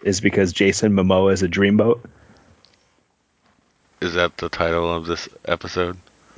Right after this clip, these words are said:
Speaker 1: <laughs> Sure.
Speaker 2: <laughs> 'Cause
Speaker 1: We'll
Speaker 2: if
Speaker 1: see.
Speaker 2: it is, then I'm firing myself from this podcast. <laughs>
Speaker 1: Rick Momoa,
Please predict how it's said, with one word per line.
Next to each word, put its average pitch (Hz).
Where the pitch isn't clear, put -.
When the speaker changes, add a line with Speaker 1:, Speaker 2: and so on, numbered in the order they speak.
Speaker 1:
<laughs> -
Sure. -
Speaker 2:
<laughs> -
'Cause -
Speaker 1:
We'll 117
Speaker 2:
if 92
Speaker 1:
see. 95
Speaker 2:
it 90
is, 90
then 80
I'm 87
firing 80
myself 78
from 80
this 80
podcast. -
<laughs> 113
Speaker 1:
Rick 110
Momoa, 101